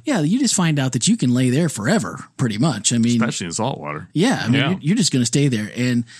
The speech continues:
Speaker 1: as soon as you said that, it's like, "Well, you just, you know, gotta float, or you just have to relax." And yet that's the thing that none of us do very well at all. We just
Speaker 2: Yeah.
Speaker 1: don't. It's just, it's go, go, go, and it's the next thing. And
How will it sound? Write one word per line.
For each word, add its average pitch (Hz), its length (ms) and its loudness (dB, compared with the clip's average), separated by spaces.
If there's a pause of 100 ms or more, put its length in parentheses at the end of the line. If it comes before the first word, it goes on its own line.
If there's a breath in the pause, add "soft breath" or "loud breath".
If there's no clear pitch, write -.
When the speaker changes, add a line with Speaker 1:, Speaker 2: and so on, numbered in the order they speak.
(380 loud breath)
Speaker 1:
as 156 140 0
soon 294 140 0
as 220 120 2
you 131 80 2
said 147 300 2
that, 110 220 -2
it's 113 120 -2
like, 117 160 -4
"Well, 151 120 0
you 160 80 0
just, 117 280 -6
you 113 80 -14
know, - 60 -12
gotta - 160 -12
float, 170 480 -2
or 92 220 -8
you 101 180 -8
just 107 220 -6
have 104 180 -4
to 104 320 -2
relax." 123 640 -2
And 120 120 0
yet 127 280 -2
that's 185 240 -2
the 127 120 -2
thing 160 420 2
that 113 260 -6
none 170 200 2
of 196 140 0
us 117 220 0
do 127 720 2
very 139 500 2
well 135 480 0
at 123 140 -2
all. 143 500 -2
We 123 100 -2
just 165 220 2
Speaker 2:
Yeah. 120 60 -10
Speaker 1:
don't. 131 340 2
It's 113 160 -2
just, 131 300 -2
it's 123 180 0
go, 156 220 2
go, 147 200 2
go, 156 360 2
and 123 100 2
it's 107 120 -4
the 127 100 0
next 143 320 0
thing. 160 260 4
And 110 160 0